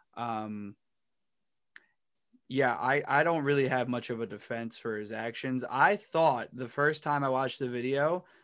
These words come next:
that, um, the defenseman in question that he first went after along the side of the benches was John Adam. Uh, in rewatching it a couple of times, I'm realizing that just was not the case. Um, I'm not gonna, I'm not going to, you know, as a former,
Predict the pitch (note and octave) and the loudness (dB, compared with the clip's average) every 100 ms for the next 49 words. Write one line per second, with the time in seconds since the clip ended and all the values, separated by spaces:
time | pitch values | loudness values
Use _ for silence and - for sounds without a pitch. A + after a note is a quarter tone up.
0 | _ _ B2 C3 B2+ B2 A#2+ A#2 A#2 A2+ | _ _ 0 0 2 2 0 0 -2 -2
1 | A#2 A2+ B2+ A#2 C#3 B2 A2+ - B2 - | -2 -2 -2 -2 -4 -4 -4 -2 -2 -2
2 | C3+ B2 A#2 A#2 - B2 B2+ - C3+ C3+ | -2 -2 -2 -6 -6 -4 -4 -4 -4 -2
3 | C#3 C3+ D#3 D3+ B2 A#2+ A#2+ A2 - A#2+ | -2 0 0 2 0 -2 -2 -6 -2 -2
4 | A2+ A2+ A#2+ A2+ C3 A#2+ A2 G#2+ A#2 A#2 | -2 -4 -6 -4 -6 -6 -8 -8 -6 -4
5 | B2+ C#3 D3+ F#3 G#3+ _ _ _ _ _ | -4 -2 -2 -2 -6 _ _ _ _ _
6 | _ _ - B2 A#2+ A#2 A#2 A2+ C#3+ B2+ | _ _ -4 0 2 2 -2 0 2 2
7 | C#3+ F3+ D3 F3+ E3 C#3 B2+ B2+ A#2 A#2+ | 4 4 6 4 2 -2 0 0 0 -4
8 | A2+ A#2+ A#2 A#2 A#2 A#2+ A#2 A#2 A#2 A#2 | -4 -2 -2 -4 -4 -2 -2 -2 -2 -4
9 | A#2+ A#2 C3 B2+ B2+ A#2 B2 A#2 A2+ C3+ | -4 -4 -2 -4 -6 -6 -4 -4 -4 -2
10 | C#3 A#2 - - - _ _ - C3 C#3 | 0 -2 -8 -12 -20 _ _ -2 4 6
11 | C#3 C#3+ D3 - F3+ A#3 C4 C4 A#3+ A3 | 6 4 -2 4 6 6 6 4 2 4
12 | G3+ F3+ E3 - E3+ G3+ A3 F#3+ F#3 F3 | 4 4 2 0 2 4 4 4 2 2
13 | D#3+ - D3+ C#3 C3 B2 - C3 B2 A#2+ | -2 -2 0 0 0 -4 -4 -4 -2 0
14 | A#2+ A#2+ A#2 A2 C#3 B2 B2 A#2 | 0 0 -2 -4 -2 0 0 0